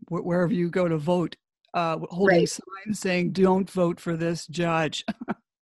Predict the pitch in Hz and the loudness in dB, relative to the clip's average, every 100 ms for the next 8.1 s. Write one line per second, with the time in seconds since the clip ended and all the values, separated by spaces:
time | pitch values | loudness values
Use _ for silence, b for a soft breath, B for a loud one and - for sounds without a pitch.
0 | - 160 185 180 147 - 185 190 208 233 | 0 4 6 6 2 -8 2 6 8 6
1 | - - _ _ _ _ B B B 269 | 4 -2 _ _ _ _ B B B -8
2 | 196 175 214 262 262 233 208 160 - 262 | -6 0 4 4 4 -6 -8 -8 -10 -10
3 | 202 - 233 214 220 330 - - 240 208 | -8 2 2 2 -2 -4 -6 -2 0 2
4 | 170 208 208 208 180 185 220 254 180 156 | 2 0 0 -2 2 2 4 2 2 2
5 | 139 _ _ _ _ _ 233 226 208 247 | 0 _ _ _ _ _ 6 6 6 6
6 | 240 233 220 - 220 214 190 - 214 196 | 4 4 2 0 2 4 4 2 0 2
7 | 214 208 170 196 185 175 - - 165 156 | 2 2 2 2 2 -2 -4 -2 0 0